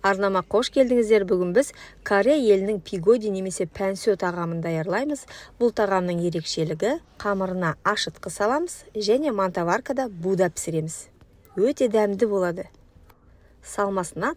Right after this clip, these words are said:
тартылған ет пен қырық қабатты қосамыз. Мм, дәмі деген тіл үйіреді. Онда бастайық. Ыдысқа жылы суды құйыңыз.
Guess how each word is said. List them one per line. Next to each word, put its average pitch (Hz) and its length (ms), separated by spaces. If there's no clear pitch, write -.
тартылған 170 640
ет 226 240
пен 254 240
қырық - 320
қабатты 175 480
қосамыз. 160 640
Мм, 269 800
дәмі 175 480
деген 185 240
тіл 170 240
үйіреді. 160 360
Онда 160 420
бастайық. 180 640
Ыдысқа 226 400
жылы 208 240
суды 180 320
құйыңыз. 240 540